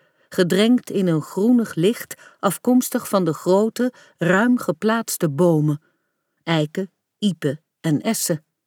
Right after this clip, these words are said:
Wanneer op warme dagen het zonlicht door de bladeren schemerde en boterbloemen een doffe,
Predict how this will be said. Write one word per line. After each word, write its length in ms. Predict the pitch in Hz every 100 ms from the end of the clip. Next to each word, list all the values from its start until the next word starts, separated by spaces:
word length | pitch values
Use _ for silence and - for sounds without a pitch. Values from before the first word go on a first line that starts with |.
| _ _ _ _ _ _ _ _ _ _ _ _ _
Wanneer 400 | 190 202 220 233
op 140 | 196 143
warme 420 | 185 226 220 160
dagen 480 | 170 175 208 214 175
het 160 | 139
zonlicht 600 | 185 214 214 156 - -
door 180 | - 165
de 100 | 143
bladeren 520 | 127 147 160 175 190
schemerde 640 | 190 - 190 190 180 170 226 - _ _
en 200 | 175 160
boterbloemen 840 | 185 220 - 208 175 208 208 196
een 200 | 139 143
doffe, 440 | 135 202 - 196